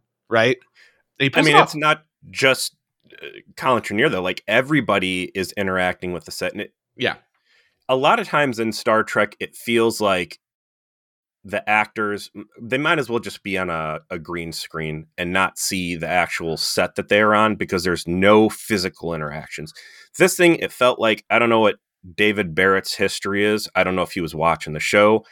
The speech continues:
Speaker 2: I don't know if he's a nerd. I don't know if this guy showed up to record and was going over this stuff and some nerd that works on crew was like, "Hey, man, you know, this is a really cool set. Did you know that, let me, let me show you. Did you know that this wall panel goes down and we've got a hydraulic lift that brings up, like,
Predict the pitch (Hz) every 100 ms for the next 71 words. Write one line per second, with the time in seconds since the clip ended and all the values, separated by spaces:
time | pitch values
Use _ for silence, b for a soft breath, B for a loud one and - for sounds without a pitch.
0 | b b - 80 78 82 78 80 85 92
1 | 120 - b - 95 95 82 92 - 90
2 | 87 - 92 92 95 _ _ - 90 80
3 | - 95 95 107 123 - _ _ - 92
4 | 92 92 98 101 101 101 110 - 117 87
5 | 82 - b b b b b - - 113
6 | 107 104 101 98 98 98 104 120 117 _
7 | _ - 92 - 101 - 101 92 92 -
8 | 104 107 104 85 90 82 - 101 95 85
9 | 85 82 95 90 85 95 - 82 95 92
10 | 90 82 - 90 - - 101 82 82 107
11 | 127 110 120 131 101 92 90 123 160 117
12 | 180 - 220 170 107 139 156 143 160 156
13 | 85 95 107 - 127 123 123 127 123 120
14 | 127 131 87 95 104 110 85 92 85 92
15 | 104 - 90 110 82 - 98 95 95 -
16 | 92 85